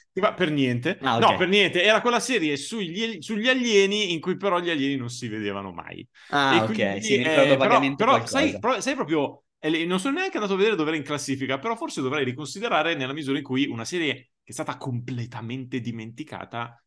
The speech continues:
Speaker 1: insomma, bene ma non benissimo.
Speaker 2: È uno dei grandi rimossi del contemporaneo.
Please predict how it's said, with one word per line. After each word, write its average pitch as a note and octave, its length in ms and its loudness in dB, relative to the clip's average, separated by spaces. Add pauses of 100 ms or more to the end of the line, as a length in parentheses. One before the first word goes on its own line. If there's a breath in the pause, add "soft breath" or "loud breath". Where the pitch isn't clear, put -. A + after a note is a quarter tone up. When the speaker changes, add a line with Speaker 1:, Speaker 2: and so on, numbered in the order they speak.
Speaker 1:
insomma, F#2+ 240 -12
bene B2+ 200 -2
ma B2+ 80 -2
non G#2+ 120 -6
benissimo. F2+ 420 -8
Speaker 2:
È D#3 60 4
uno F3 160 6
dei D#3+ 120 6
grandi D#3 300 4
rimossi C#3 380 2
del C3 100 0
contemporaneo. G#2+ 800 -4